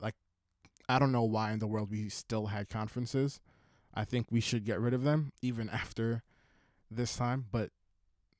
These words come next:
this season in particular, where they're all playing in the same venue, there's no need to have conferences. Would have been the perfect time to seed them, uh, one through sixteen, one, whatever the method they did,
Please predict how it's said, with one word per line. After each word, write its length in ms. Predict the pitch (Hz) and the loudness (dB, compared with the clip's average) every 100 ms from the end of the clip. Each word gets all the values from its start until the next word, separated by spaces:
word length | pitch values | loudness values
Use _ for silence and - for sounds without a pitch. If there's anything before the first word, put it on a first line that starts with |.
| _ | _
this 220 | 110 131 143 | -2 0 2
season 300 | 143 123 127 | 2 2 2
in 80 | |
particular, 400 | 110 - 127 113 | 0 -2 0 0
where 120 | 104 101 | 0 0
they're 120 | 95 | 0
all 120 | 107 | 0
playing 220 | - 107 | 0 -2
in 60 | 98 | -2
the 80 | 95 | -4
same 180 | 104 | -4
venue, 300 | 92 95 85 | -4 -6 -6
there's 240 | 95 101 101 | -4 -4 -2
no 140 | 101 | -4
need 140 | 95 98 | -4 -6
to 80 | |
have 160 | 95 92 | -6 -6
conferences. 600 | - 95 - 87 - - - - - | -8 -8 -8 -10 -10 -14 -20 -20 -8
Would 100 | 110 | -6
have 60 | 98 | -4
been 80 | 98 | -6
the 80 | |
perfect 380 | 92 113 104 101 | -2 0 0 -4
time 220 | 117 104 98 | -4 -4 -4
to 180 | - 95 | -6 -6
seed 400 | - 113 104 95 | -4 -4 -4 -4
them, 320 | 95 92 98 _ _ _ _ _ _ _ | -6 -6 -8 _ _ _ _ _ _ _
uh, 500 | 101 98 95 87 90 101 _ _ _ _ _ _ _ _ _ _ _ - | -2 -2 -2 -4 -6 -10 _ _ _ _ _ _ _ _ _ _ _ -6
one 180 | 117 113 | 0 2
through 120 | 113 | 2
sixteen, 520 | - - - 123 117 113 | 0 -4 -2 0 0 0
one, 200 | 107 107 | -2 0
whatever 240 | 135 139 | 2 4
the 80 | 120 | 2
method 240 | 120 110 | 2 -2
they 140 | 110 98 | -4 -2
did, 420 | 123 117 95 | -2 -2 -2